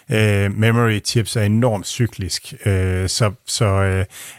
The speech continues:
alle er altid klar til at sælge, når det er sådan, der kommer rygter om, at, at, øh, at nu falder efterspørgslen, fordi så ved man, det skal langt ned. Øh, og så gik det bare den modsatte vej, øh,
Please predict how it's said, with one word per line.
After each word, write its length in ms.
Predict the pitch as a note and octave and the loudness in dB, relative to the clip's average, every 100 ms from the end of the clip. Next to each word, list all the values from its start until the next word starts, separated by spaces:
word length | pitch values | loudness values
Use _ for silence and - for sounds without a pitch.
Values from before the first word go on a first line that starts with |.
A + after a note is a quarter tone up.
| - | 0
alle 260 | A#2 A#2+ | 2 4
er 140 | B2 G#2+ | 4 2
altid 380 | G#2+ - B2 G#2+ | 0 0 -2 2
klar 260 | A#2 G#2 | 2 2
til 160 | - A2 | 2 0
at 100 | F#2 | 0
sælge, 400 | A#2+ G#2 A2 G#2+ | 0 0 2 0
når 140 | F#2 | 0
det 100 | F#2 | -2
er 40 | F2+ | -2
sådan, 160 | G#2+ | -2
der 60 | F#2+ | 0
kommer 240 | A2 F#2+ | 0 0
rygter 300 | F#2 F#2+ G#2 | 0 0 0
om, 200 | F2+ F2+ | 0 0
at, 300 | F2 E2+ - | -2 -6 -8
at, 180 | - F#2+ - - | -2 -2 -2 -4
øh, 240 | F#2+ F#2 G2+ - | -2 -2 -4 -2
at 160 | F#2+ G#2+ | -2 0
nu 120 | G#2 | -2
falder 400 | - - A2 F#2 | -2 0 0 0
efterspørgslen, 680 | G2+ G2 - - F#2+ F2+ G2+ | -2 -2 -6 -2 -2 -2 -6
fordi 200 | - G#2 | -4 -4
så 140 | - | -2
ved 120 | G2 F#2 | 0 0
man, 140 | F2+ | -2
det 100 | F#2+ | -4
skal 180 | - F#2+ | -2 0
langt 240 | G2 E2+ | 0 0
ned. 240 | G2 F#2+ E2+ - - - - - | 0 -2 -4 -12 -18 -18 -12 0
Øh, 300 | G2+ G2+ G#2 | 2 4 2
og 140 | G#2+ - | 0 0
så 160 | D3 B2 _ _ _ | -2 -4 _ _ _
gik 180 | C3+ B2 | 2 2
det 80 | - | 2
bare 160 | G#2 G#2 | 2 4
den 100 | G#2 | 2
modsatte 400 | G#2 - G#2+ F#2+ | 2 2 0 2
vej, 300 | F2+ F#2 - - | 0 -2 -6 -4
øh, 480 | A2+ G2 F#2+ F#2+ F#2 | 0 2 2 2 0